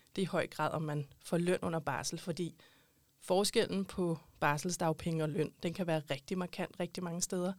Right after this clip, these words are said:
Og, øh, spørgsmålet, om man har løn under barsel, det ligger i overenskomsterne, eller i de kontrakter, man laver, hvis man ikke er overenskomstdækket.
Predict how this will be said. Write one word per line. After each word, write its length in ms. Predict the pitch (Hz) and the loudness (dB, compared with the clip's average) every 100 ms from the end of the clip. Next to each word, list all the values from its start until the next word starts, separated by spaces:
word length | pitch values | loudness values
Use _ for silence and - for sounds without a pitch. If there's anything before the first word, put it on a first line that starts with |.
| - - - - - - _ | -10 -20 -20 -20 -20 -20 _
Og, 380 | - 170 165 165 | 6 6 8 6
øh, 280 | 160 156 156 - _ _ | 4 2 -2 -8 _ _
spørgsmålet, 460 | - - 196 254 247 | 0 8 8 8 6
om 80 | 175 | 6
man 180 | 170 170 | 4 2
har 100 | 180 | 0
løn 260 | 185 185 | 0 0
under 280 | 190 175 175 165 - | 0 0 0 -4 -4
barsel, 360 | 160 151 160 185 | -2 -2 -2 -2
det 80 | |
ligger 180 | 202 202 | -2 0
i 80 | 190 | 2
overenskomsterne, 1000 | 156 - 262 233 - 220 208 208 202 202 | 2 0 -2 -2 0 -2 -2 -4 -4 -2
eller 160 | 190 | 0
i 80 | 196 | 0
de 160 | 185 202 | 0 -4
kontrakter, 760 | - 202 - - 175 - 226 | -2 0 0 0 -2 -2 -4
man 220 | 214 196 | -2 0
laver, 320 | 185 151 151 175 | 2 2 2 0
hvis 200 | 180 - | -4 -6
man 120 | 180 | -6
ikke 140 | 170 | -4
er 40 | 185 | -4
overenskomstdækket. 800 | 175 196 - 180 - 175 165 | -4 -6 -6 -6 -4 -4 -4